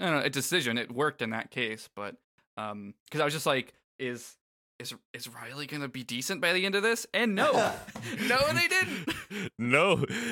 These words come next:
Speaker 3: Caitlyn voice don't need redemption arcs.
Speaker 1: Uh-huh.
Speaker 3: Calamon does not get a redemption
Speaker 1: And
Speaker 3: arc.
Speaker 1: that, and that was before even you, uh,
Speaker 3: Mm-hmm.
Speaker 1: you, you had <laughs> those conversations with Caitlyn too, so.
Speaker 3: Yeah. Our next question from Magic Hijinks on Twitter.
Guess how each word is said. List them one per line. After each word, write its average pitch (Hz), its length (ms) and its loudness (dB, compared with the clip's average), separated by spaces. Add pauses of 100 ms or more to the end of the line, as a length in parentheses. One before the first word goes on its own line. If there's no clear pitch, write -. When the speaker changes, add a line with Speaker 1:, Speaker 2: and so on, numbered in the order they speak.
(180)
Speaker 3:
Caitlyn 180 480 4
voice 165 380 2
don't 151 400 0
need 165 360 2
redemption 156 600 0
arcs. 143 240 4
Speaker 1:
Uh-huh. 127 260 0
Speaker 3:
Calamon 175 580 4
does 147 160 0
not 156 320 2
get 156 180 2
a 165 40 4
redemption 156 640 0
Speaker 1:
And 170 120 2
Speaker 3:
arc. 196 140 2
Speaker 1:
that, 208 80 0
and 190 100 4
that 233 140 4
was 214 160 2
before 156 680 0
even 113 500 -4
you, 113 260 -4
uh, 110 120 0
Speaker 3:
Mm-hmm. 135 320 0
Speaker 1:
you, 117 160 -4
you 123 160 -2
had 143 320 -2
<laughs> - 0 -
those 180 240 0
conversations 123 720 -4
with 113 120 -12
Caitlyn 107 340 -10
too, 113 260 -6
so. 104 240 -12 (240)
Speaker 3:
Yeah. 117 300 0 (720)
Our 110 160 4
next 110 360 0
question 87 580 0
from 95 220 2
Magic 101 320 -2
Hijinks 104 420 0
on 87 140 -4
Twitter. 104 340 2